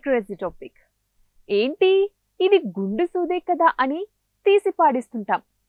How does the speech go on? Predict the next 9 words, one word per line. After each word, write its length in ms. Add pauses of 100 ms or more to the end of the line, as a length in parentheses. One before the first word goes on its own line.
(400)
కానీ 460 (360)
ఒక్కోసారి 800 (220)
ఆ 60
గుండు 500
సూదే 440 (320)
లక్షల 500
డబ్బులు 460
అందిస్తాది. 640 (580)
అలాగే 580